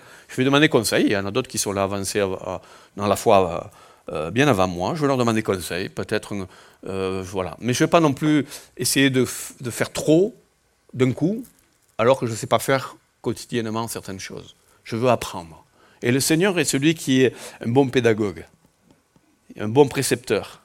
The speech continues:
hein, celui qui donne les préceptes. Il est celui qui nous a donné l'Esprit Saint pour nous conduire dans toute la vérité.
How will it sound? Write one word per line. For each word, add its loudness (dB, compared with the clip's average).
hein, -2
celui 0
qui -2
donne 2
les 2
préceptes. -6
Il 0
est 4
celui 4
qui -2
nous 0
a 2
donné 0
l'Esprit -6
Saint -8
pour -10
nous -6
conduire -4
dans -4
toute -12
la -4
vérité. -10